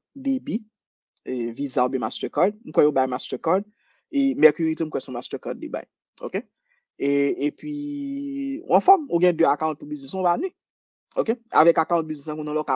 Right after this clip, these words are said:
ou pa kèt bay ki vin posib. La, ou pa oblije bloke Ayiti. Ou gen dwa, ou menm fizikman Ayiti. Ok? Se bon pwoblèm. Men, si ou vle fè biznis sou entènèt vreman, ouvè ou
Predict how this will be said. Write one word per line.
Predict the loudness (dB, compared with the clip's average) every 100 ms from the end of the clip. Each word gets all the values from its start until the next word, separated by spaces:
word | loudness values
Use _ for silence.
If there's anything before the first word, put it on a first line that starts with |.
| -2
ou | -6
pa | -6
kèt | -2
bay | 0 0
ki | -2
vin | -8 -8
posib. | 2
La, | 4 4
ou | 0 -10 6 8
pa | 10
oblije | 10 6
bloke | 8 6 6
Ayiti. | -2 -4 -8 -14 -14 _ _ _ _ _ _ _ _
Ou | 6
gen | 6 8
dwa, | 4 2
ou |
menm | -2 -4
fizikman | -10 -12 -12 -8 -8
Ayiti. | -8 -14 _ _ _ _ _ _ _ _ _
Ok? | -4 -2 -2
Se | -4
bon | -4
pwoblèm. | 0 0 0 _ _ _ _ _ _ _ 0
Men, | 2 2 -2 _ _ _ _
si | -4
ou | 0
vle | 2 4
fè | 2
biznis | 0 -10 -12
sou | -10
entènèt | -8 -6 -6 -4
vreman, | -2 0 -2 -4 _ _ _ _ -10
ouvè | -8 6 6 6 _ _ _
ou | -2 -2